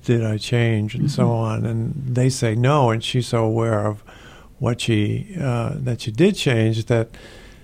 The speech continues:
Speaker 1: you know, from a reader's perspective, there's this sense of, w-, well, they miss things,
Speaker 2: Right.
Speaker 1: but also that, well, maybe, sh-, you know, she's not fully aware of how she carried on, right?
Speaker 2: Right.
Speaker 1: Right? I mean, so it's
Speaker 2: Right.
Speaker 1: this kind of,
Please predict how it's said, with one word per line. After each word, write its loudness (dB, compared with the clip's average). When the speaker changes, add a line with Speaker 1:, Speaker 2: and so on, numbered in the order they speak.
Speaker 1:
you -2
know, 0
from 2
a 4
reader's 4
perspective, -2
there's 2
this -2
sense 2
of, 0
w-, -8
well, 2
they 2
miss 4
things, 0
Speaker 2:
Right. -6
Speaker 1:
but 4
also 4
that, 2
well, 2
maybe, 4
sh-, -12
you 0
know, 2
she's 4
not 6
fully 4
aware 6
of 4
how 4
she 4
carried 6
on, 4
right? 4
Speaker 2:
Right. -2
Speaker 1:
Right? 4
I 2
mean, 4
so 2
it's 4
Speaker 2:
Right. 2
Speaker 1:
this -4
kind 2
of, 2